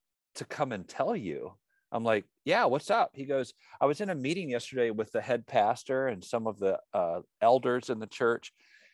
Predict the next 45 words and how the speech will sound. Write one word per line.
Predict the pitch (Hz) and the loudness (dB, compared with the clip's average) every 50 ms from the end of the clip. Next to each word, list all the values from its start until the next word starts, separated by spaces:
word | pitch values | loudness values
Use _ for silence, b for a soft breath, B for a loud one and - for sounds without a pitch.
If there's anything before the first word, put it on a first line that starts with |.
| b b - | b b -6
And | 147 135 | -4 -4
the | 127 | 0
head | 131 180 202 - | 2 2 0 2
pastor | - 165 151 180 190 - 180 139 | 2 2 2 2 0 -4 -8 -8
was | 120 - | -8 -8
talking | - 135 110 120 - 143 127 | -6 -8 -8 -6 -8 -8 -8
about | 113 101 110 107 95 82 | -4 -2 -2 -2 -2 -2
how | - 117 110 104 101 101 - _ _ _ _ _ _ _ _ _ _ _ _ _ _ _ _ _ _ _ _ | -2 -2 -2 -2 -2 -4 -10 _ _ _ _ _ _ _ _ _ _ _ _ _ _ _ _ _ _ _ _
he | 156 143 | -2 -2
was | 123 107 98 | -2 -2 -2
really | 113 135 151 151 147 131 - | 0 0 2 2 2 0 -2
upset | - 110 113 - - - - - 151 160 - - | -2 -2 -2 -2 -4 -10 0 2 2 2 2 0
about | 104 87 113 104 - | -2 0 0 0 0
the | 110 | -2
direction | 92 87 101 90 95 107 135 - - - - 110 92 92 | -6 -6 -6 -2 0 0 0 0 -4 -8 -8 -8 -8 -6
you | 95 104 117 | -6 -4 -2
were | 117 95 87 | -2 -2 -2
taking | - - 123 110 - - 117 101 90 87 82 _ _ _ _ _ _ _ _ | -2 0 0 0 0 -2 -8 -10 -10 -12 -16 _ _ _ _ _ _ _ _
the | - | -10
youth | - 92 143 196 - - | -4 -2 -2 -2 -2 -4
ministry. | 117 95 90 90 82 - - - 87 80 80 87 92 - b b b b b b b b b b b - | -8 -8 -6 -6 -10 -12 -12 -10 -10 -8 -8 -10 -12 -16 b b b b b b b b b b b -10
And | 101 104 | -6 -6
the | 95 | -2
way | 95 123 156 180 | 0 2 2 2
he | 180 196 180 | 0 0 -2
was | 127 104 - | -2 -4 -6
talking | - - - 151 190 - - - 127 | -8 0 2 2 2 2 -2 -6 -8
about | 101 90 101 95 95 - | -6 -2 -2 -2 -2 -2
you | 98 101 98 | -4 -4 -4
was | 95 92 - | -4 -4 -6
so | - - 135 117 | -4 -2 -2 -2
negative, | 101 95 92 113 160 202 180 131 95 - 90 92 - _ | -2 -2 0 0 0 0 0 -2 -2 -2 -2 -4 -4 _
I | - 110 | -2 -2
just | 131 151 180 - - | -2 -2 -6 -8 0
felt | - 143 123 - - | 2 2 2 2 0
compelled | - 110 92 - - 123 131 170 160 120 | -6 -10 -10 -2 2 4 4 4 2 0
to | 107 | -8
come | - - 131 127 117 | -8 -6 -6 -4 -4
and | 104 95 | -6 -6
kind | - 123 117 104 | -4 -2 -2 -2
of | 92 90 | -2 -2
give | 110 110 113 | -4 -2 2
you | 123 110 92 | 4 6 6
a | 87 | 6
warning." | 85 90 104 147 208 294 247 127 101 76 | 6 4 4 4 4 4 2 0 -2 -2